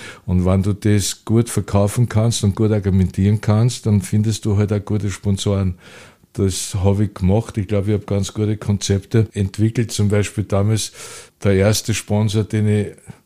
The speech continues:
akquiriert hab, war Tirolia, damals Tirolia Skibindungen. Das war ein toller Sponsor. Dann der nächste war Donaukraft und Donaukraft, das war ein, eigentlich ein tolles Projekt, weil Donaukraft ist Verbund und Verbund hat damals ein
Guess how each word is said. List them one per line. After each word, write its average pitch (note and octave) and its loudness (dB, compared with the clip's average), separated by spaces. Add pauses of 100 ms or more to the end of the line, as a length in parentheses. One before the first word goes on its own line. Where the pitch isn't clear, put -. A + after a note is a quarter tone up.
(220)
akquiriert G#2 2
hab, G2+ 0
war G#2 0
Tirolia, G2 2
damals G2+ 0
Tirolia G#2 0
Skibindungen. G2+ 0
Das F#2+ -4
war G2 0
ein G2 0
toller F#2 2
Sponsor. F#2+ 0 (340)
Dann G2+ 0
der G#2 2
nächste G2+ 2
war G#2 0
Donaukraft G#2+ -2
und G2 -2
Donaukraft, G#2+ 0
das F#2+ -2
war G#2 4
ein, G2+ 2 (320)
eigentlich G2 0
ein G2+ 0
tolles G#2 0
Projekt, G2+ 0
weil F2+ 0
Donaukraft A2 -2
ist G#2+ -2
Verbund G#2 0
und G#2 0
Verbund G2+ -2
hat G#2+ -6
damals G2+ 0
ein G#2 2